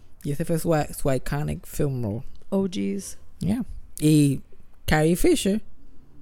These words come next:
Speaker 1: hace dos o tres películas y qué sé yo qué más. Hace The Princess Leia a los diecinueve años también. Que es una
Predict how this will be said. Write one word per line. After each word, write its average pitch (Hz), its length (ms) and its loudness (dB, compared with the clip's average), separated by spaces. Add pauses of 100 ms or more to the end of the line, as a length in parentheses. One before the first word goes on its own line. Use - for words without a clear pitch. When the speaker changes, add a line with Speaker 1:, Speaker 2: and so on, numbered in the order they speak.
(240)
Speaker 1:
hace 147 460 2
dos 147 140 4
o - 20 4
tres 143 140 2
películas 208 500 4
y 165 60 -2
qué 170 80 0
sé 180 100 -2
yo 185 80 2
qué 185 80 2
más. 254 160 0 (1160)
Hace 151 680 4
The 156 120 2
Princess 165 360 8
Leia 202 200 8
a 175 60 8
los 160 100 6
diecinueve 147 400 6
años - 260 2 (220)
también. - 360 0 (800)
Que - 120 -4
es 135 40 2
una 127 160 0